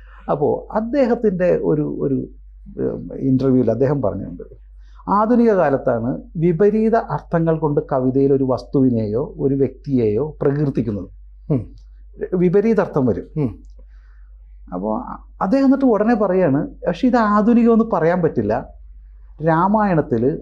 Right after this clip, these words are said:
Speaker 1: ആദിത്യ ഹൃദയ മന്ത്രത്തിൽ ഇതേ തന്ത്രം ഉപയോഗിച്ചിട്ടുണ്ട് സൂര്യഭഗവാനെ പുകഴ്ത്താൻ" എന്ന് അദ്ദേഹം പറയുന്നുണ്ട്. ഞാൻ അന്ന് ഞെട്ടിക്കെട്ടുപോയത്.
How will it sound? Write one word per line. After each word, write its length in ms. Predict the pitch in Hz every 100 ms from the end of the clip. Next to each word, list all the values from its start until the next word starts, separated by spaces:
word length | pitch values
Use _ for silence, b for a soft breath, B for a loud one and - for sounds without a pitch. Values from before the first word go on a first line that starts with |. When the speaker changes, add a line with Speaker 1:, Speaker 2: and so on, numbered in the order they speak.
| -
Speaker 1:
ആദിത്യ 540 | 156 175 190 220 - 226
ഹൃദയ 360 | 185 170 185
മന്ത്രത്തിൽ 560 | 175 139 139 - 151 -
ഇതേ 280 | 156 175 208
തന്ത്രം 340 | 214 160 165
ഉപയോഗിച്ചിട്ടുണ്ട് 760 | 170 131 139 139 143 147 131 147
സൂര്യഭഗവാനെ 800 | 165 175 196 196 165 147 143 165
പുകഴ്ത്താൻ" 460 | 165 156 - 107 -
എന്ന് 140 | 170
അദ്ദേഹം 280 | 202 202 208
പറയുന്നുണ്ട്. 340 | 202 185 196 170
ഞാൻ 140 | 185
അന്ന് 340 | 202 220 185
ഞെട്ടിക്കെട്ടുപോയത്. 800 | 180 170 226 175 165 151 127 107